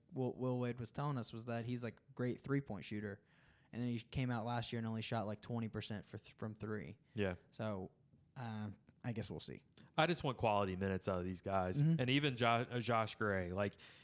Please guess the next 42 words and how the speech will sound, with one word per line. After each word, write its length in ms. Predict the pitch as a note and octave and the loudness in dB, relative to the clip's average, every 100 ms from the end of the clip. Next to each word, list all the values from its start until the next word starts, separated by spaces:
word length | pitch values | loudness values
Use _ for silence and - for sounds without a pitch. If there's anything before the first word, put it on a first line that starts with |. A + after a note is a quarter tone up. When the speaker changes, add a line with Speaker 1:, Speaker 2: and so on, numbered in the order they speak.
| - | -6
Speaker 2:
if 120 | A2 | 0
you 60 | C3+ | 4
got 180 | D3 C#3 | 4 4
that 160 | C#3 - | 0 0
kind 140 | C#3+ | 0
of 60 | A#2 | 2
size, 400 | C3 C3+ C3+ B2+ | 4 4 4 2
I 40 | |
wanna 140 | A2 A2 | 2 2
see 140 | A#2 | 0
some 140 | G#2 G2 | -2 0
quality 340 | G2 G2 F2 | 2 2 2
minutes. 420 | F2 E2+ - - - | -4 -8 -8 -8 0
Speaker 1:
Yeah. 120 | C#3+ - - - | -2 -2 -20 -4
Speaker 2:
Um, 300 | G2 G2 F#2 | 2 4 2
that's 160 | F#2+ C3 | -2 2
all 160 | D#3+ | 2
I 80 | E3 | 2
need. 320 | D3+ C#3 C#3 C3+ - | 2 0 -2 -6 -2
I, 160 | A#2 A#2+ - | 0 0 -2
you 140 | B2+ | -2
can 120 | C3 D#3+ | 0 0
even 240 | E3+ D#3 | 0 0
get 160 | C3 D3 | 0 0
a 40 | |
couple 240 | C#3 D3+ D3 | -2 -2 0
fouls. 440 | - D3 F2+ G2 | 0 2 0 0
That's 180 | A#2 - | -2 0
fine. 340 | C3+ G#2+ D#2+ F#2 | -2 -2 -6 -6
But, 140 | F#2+ | -2
like, 260 | G2 F#2+ A2+ | -2 0 0
Speaker 1:
Yeah. 100 | F#3+ | 2
Speaker 2:
just 180 | G#2+ | 0
quality 420 | - G2 A2 A#2+ B2 | 0 2 4 4 2
minutes, 500 | A#2+ A2+ G#2+ - - - - - G#2+ | 0 0 -2 -4 -8 -14 -20 -8 0
uh, 180 | G2+ | 2
spell 360 | F#2+ - A2 A#2 | 2 2 2 2
some 220 | - B2 | 0 0
guys, 720 | A2 G#2+ A2 G#2 G#2+ G2+ - - - - _ - | 0 2 2 2 2 2 -2 -4 -18 -20 _ -2
protect 380 | - A2+ A2+ - | 0 2 0 0
the 80 | |
rim. 540 | A2+ A2+ A2+ A2+ A2 | 2 2 2 2 -2